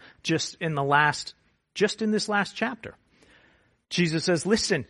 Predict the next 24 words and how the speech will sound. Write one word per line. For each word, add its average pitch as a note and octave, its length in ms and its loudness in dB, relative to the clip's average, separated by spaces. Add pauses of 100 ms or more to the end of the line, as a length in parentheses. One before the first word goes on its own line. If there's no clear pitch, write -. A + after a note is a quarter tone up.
(280)
use, C#4 680 6 (200)
use B3+ 440 4
your G#3+ 160 8
unrighteous A3+ 760 8
wealth F3 500 8 (580)
to G3 140 8
at F3+ 160 4
least B3 680 4 (460)
care A#3 360 10
for G3 180 4
those F#3+ 480 8 (180)
who G#3 160 4
could F3+ 220 4
then E3+ 260 4
welcome F#3 400 6
you D#3+ 160 4
into E3 240 0
eternity." D#3 560 -4 (1160)
Jesus C#3 340 -4
told E3+ 200 0
a F#3+ 40 -2
parable A3+ 400 6
about A#2+ 260 -2
that. G#2+ 200 -8